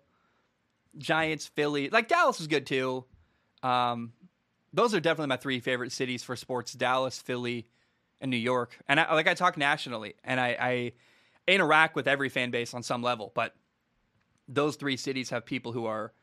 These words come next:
passionate, and they, they will both love you and hate you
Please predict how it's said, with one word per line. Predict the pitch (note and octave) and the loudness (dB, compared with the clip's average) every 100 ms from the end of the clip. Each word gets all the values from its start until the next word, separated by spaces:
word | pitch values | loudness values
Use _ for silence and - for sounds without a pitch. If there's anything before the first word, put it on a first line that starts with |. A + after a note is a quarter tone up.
| _ _ _ _ _ | _ _ _ _ _
passionate, | - - E3 - G3 G3+ - _ _ _ _ _ _ | -2 4 4 2 -2 -2 -4 _ _ _ _ _ _
and | C#3 B2+ A#2+ A#2+ - _ C3+ | 0 0 0 -4 -8 _ -2
they, | C#3 C#3+ C3+ C3+ B2+ - _ _ _ _ | 2 4 2 0 -4 -10 _ _ _ _
they | C#3 G3 | 2 4
will | G#3 | 4
both | E3+ F3 F3+ | 2 2 2
love | C#3+ F3 F3 | 2 0 0
you | G3+ | -6
and | - E3 D#3+ | -2 -2 -2
hate | D3+ D#3+ D3+ | 0 -2 0
you | C3+ B2 A#2+ | -2 -4 -6